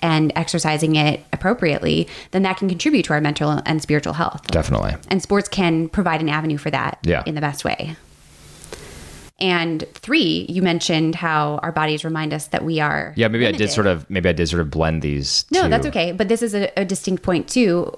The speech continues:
Speaker 1: Sports can teach us and remind us that we are limited and imperfect.
Speaker 2: Right.
Speaker 1: We had an episode about being imperfect beings. We fail constantly in sports. I mean, I've never been in, like, a cl-, well, I guess I did play softball as a little kid, but then swimming was most of my experience.
Speaker 2: Right.
Speaker 1: And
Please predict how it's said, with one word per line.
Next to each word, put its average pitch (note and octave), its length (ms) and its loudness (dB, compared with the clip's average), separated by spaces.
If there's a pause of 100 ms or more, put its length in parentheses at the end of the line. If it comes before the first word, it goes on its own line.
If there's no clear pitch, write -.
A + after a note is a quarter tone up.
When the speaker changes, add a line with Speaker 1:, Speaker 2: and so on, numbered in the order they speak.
Speaker 1:
Sports G#3 320 0
can G#3 140 4
teach A3 240 -2
us F3+ 280 0
and F#3 140 -2
remind F3+ 300 2
us E3+ 180 2
that - 160 -2
we F#3 160 0
are F3 120 2
limited E3 360 -2
and E3 120 -2
imperfect. - 640 -4
Speaker 2:
Right. - 160 4
Speaker 1:
We F3+ 60 -2
had F3 140 -2
an E3 100 0
episode D#3+ 340 0
about D3+ 400 -2 (100)
being E3 180 4
imperfect D#3 440 0
beings. - 480 0 (440)
We F#3+ 300 2
fail F3 480 2
constantly - 760 0
in E3 100 0
sports. - 580 -2 (240)
I F#3+ 80 0
mean, F3 280 2
I've F3 160 -2
never F3+ 420 2 (360)
been G3 120 0
in, F3 120 2
like, D#3+ 140 0
a D3 140 -2 (100)
cl-, - 260 -6
well, G#3+ 120 2
I G#3+ 60 2
guess G#3 180 0
I F3+ 80 0
did E3+ 380 -2
play F3 100 -2
softball D#3 480 0
as D3+ 80 2
a D3+ 60 2
little D3+ 180 4
kid, D3+ 300 0
but D#3 120 0
then F3 280 0
swimming A3 400 2
was D3+ 180 -4
most D3+ 240 -2
of D#3 60 -6
my D3 140 0
experience. D3 600 0
Speaker 2:
Right. D#3 160 2
Speaker 1:
And D#3 280 -4